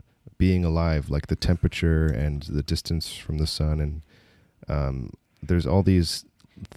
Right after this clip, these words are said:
things that if they were off just the tiniest bit, we wouldn't be here right now.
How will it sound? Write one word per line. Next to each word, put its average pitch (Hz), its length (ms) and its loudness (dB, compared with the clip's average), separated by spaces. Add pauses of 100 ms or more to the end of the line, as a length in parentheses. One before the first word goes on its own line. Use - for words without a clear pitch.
things 87 480 2
that 76 240 -2 (420)
if 85 160 0
they 85 120 0
were 87 200 2
off 92 300 2
just - 220 0
the 85 80 0
tiniest 85 520 0
bit, 80 200 4
we 76 100 2
wouldn't 80 260 2
be 78 140 2
here 78 160 2
right 76 180 0
now. 71 300 -6